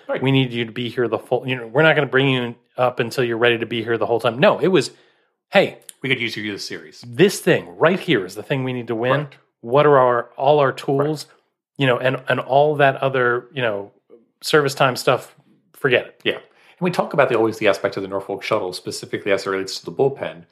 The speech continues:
Speaker 1: But again, interesting standpoint of, you know, we, we talk about all this infield depth that you have.
Speaker 2: Mm-hmm.
Speaker 1: And it'll be interesting to see how the Orioles, uh, we'll call it skirt the issue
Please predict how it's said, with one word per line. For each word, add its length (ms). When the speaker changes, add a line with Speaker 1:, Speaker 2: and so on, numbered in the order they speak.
Speaker 1:
But 100
again, 380
interesting 480
standpoint 560
of, 240
you 40
know, 220
we, 320
we 120
talk 260
about 160
all 120
this 260
infield 540
depth 340
that 200
you 60
have. 360
Speaker 2:
Mm-hmm. 260
Speaker 1:
And 240
it'll 180
be 120
interesting 600
to 60
see 340
how 260
the 160
Orioles, 840
uh, 220
we'll 100
call 180
it 60
skirt 440
the 200
issue 480